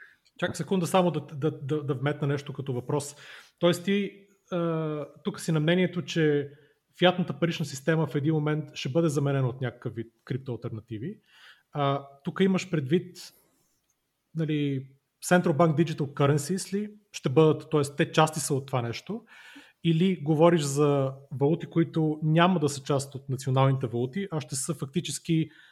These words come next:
всяка една микросистема с-, по интереси ще има собствен токен и отиваме към един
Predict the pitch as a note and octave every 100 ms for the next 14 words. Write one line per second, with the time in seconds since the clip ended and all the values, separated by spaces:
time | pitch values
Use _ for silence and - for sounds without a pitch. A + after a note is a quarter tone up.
0 | - - F3 F3 E3+ D#3+ E3 E3+ - C3
1 | - D#3 C#3 C3 - _ _ - D3+ C3
2 | C#3+ D#3 F3 - D#3 A3+ - - E3+ D#3+
3 | D#3 E3 - C3+ D#3 D#3+ F3+ E3 E3+ D#3+
4 | D#3 D#3 D3 D3 D#3 C#3